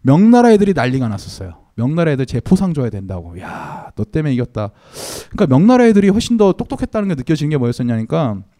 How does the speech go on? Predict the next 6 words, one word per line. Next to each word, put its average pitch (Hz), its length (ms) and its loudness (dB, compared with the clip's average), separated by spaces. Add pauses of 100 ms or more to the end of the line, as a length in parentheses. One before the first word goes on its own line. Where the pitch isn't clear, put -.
(220)
유정, 135 540 0 (400)
그, 110 1800 -8 (760)
지금은 175 280 2
치면은 180 420 -2
메가더 160 320 -2
같은 139 400 -8